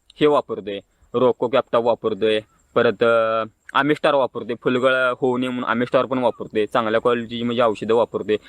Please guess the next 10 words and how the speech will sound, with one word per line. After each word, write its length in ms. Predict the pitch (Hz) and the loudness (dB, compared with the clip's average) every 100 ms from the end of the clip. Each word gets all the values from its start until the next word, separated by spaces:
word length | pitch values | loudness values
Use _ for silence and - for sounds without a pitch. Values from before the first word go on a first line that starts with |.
| - - | -10 -2
कारण 180 | 117 120 | 0 0
आत्ता 220 | 113 131 | 0 0
पावसाचं 420 | 139 117 127 135 | 2 0 0 2
वातावरण 320 | 135 123 135 | 2 0 -4
असल्यामुळे 420 | 131 - 127 131 127 | -6 -4 -4 -2 -2
फुलं 180 | 127 127 | 0 0
ड्रॉप 180 | 120 120 - | 2 0 0
होऊ 100 | 127 | -2
शकतात 340 | 127 - 123 - _ _ - | -4 0 -2 -2 _ _ -4
आणि 500 | 117 120 123 120 | 0 0 0 -2